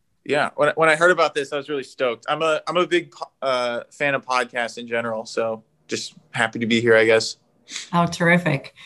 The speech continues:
Speaker 2: So, hey, um, as we're getting to know you, could you tell us a little bit about how, how you first came to know Jesus and what point in your life, or, you know, give us a little bit of background?
Speaker 1: Yeah, there's kind of, like, two, it,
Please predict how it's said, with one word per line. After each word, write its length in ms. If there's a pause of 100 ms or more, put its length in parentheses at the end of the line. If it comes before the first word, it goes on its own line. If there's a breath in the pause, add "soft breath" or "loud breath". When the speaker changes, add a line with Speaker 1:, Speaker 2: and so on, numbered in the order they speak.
(140)
Speaker 2:
So, 200
hey, 220
um, 240
as 240
we're 140
getting 280
to 120
know 100
you, 220
could 180
you 160
tell 240
us 180
a 40
little 140
bit 80
about 260
how, 440
how 160
you 140
first 320
came 280
to 120
know 160
Jesus 560
and 300
what 180
point 260
in 80
your 120
life, 580
or, 180 (260 soft breath)
you 100
know, 40
give 140
us 140
a 20
little 160
bit 140
of 100
background? 520 (540)
Speaker 1:
Yeah, 460
there's 220
kind 200
of, 80
like, 380
two, 400 (140)
it, 240